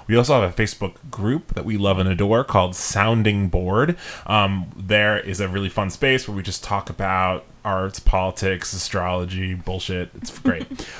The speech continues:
Speaker 1: Um, otherwise, you can keep up with us on Instagram, Twitter, and Tumblr under Scapy Mag, spelled the same way as the website.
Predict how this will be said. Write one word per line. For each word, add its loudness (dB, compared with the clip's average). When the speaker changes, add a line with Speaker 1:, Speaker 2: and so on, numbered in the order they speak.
Speaker 1:
Um, 4
otherwise, 4
you -2
can -4
keep 0
up -4
with -2
us -2
on -2
Instagram, -2
Twitter, 0
and -4
Tumblr 2
under -2
Scapy -2
Mag, 2
spelled 2
the -4
same 0
way 0
as -4
the 0
website. 4